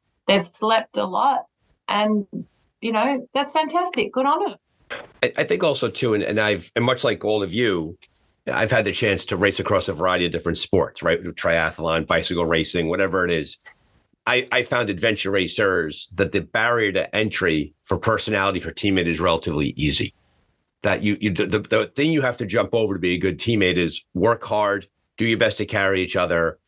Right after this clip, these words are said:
Speaker 2: Like, don't be, like, don't, don't be a quitter. I'm not saying you can't quit a race, but, like, don't have, like, that negative mentality right away, and your team will wrap its arms around you.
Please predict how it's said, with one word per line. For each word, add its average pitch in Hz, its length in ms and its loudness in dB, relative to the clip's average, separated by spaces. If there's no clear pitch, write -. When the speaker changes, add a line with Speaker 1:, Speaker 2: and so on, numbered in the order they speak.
Speaker 2:
Like, 87 200 0
don't 110 220 0
be, 110 240 -2
like, 98 160 -2
don't, 143 240 0
don't 131 220 -2
be 131 120 2
a 104 40 0
quitter. 92 440 0
I'm 82 100 -4
not 123 100 0
saying 147 160 0
you 113 80 -2
can't 117 220 0
quit 107 160 0
a - 20 0
race, 92 220 2
but, 85 120 -4
like, 90 180 -2
don't 117 180 2
have, 113 160 0
like, 101 120 0
that 98 140 0
negative 98 380 0
mentality 95 420 0
right 101 220 2
away, 107 260 0
and 120 120 0
your 110 100 2
team 131 220 -2
will 120 80 2
wrap 104 220 0
its 95 100 -4
arms 127 240 2
around 76 240 -2
you. - 80 -6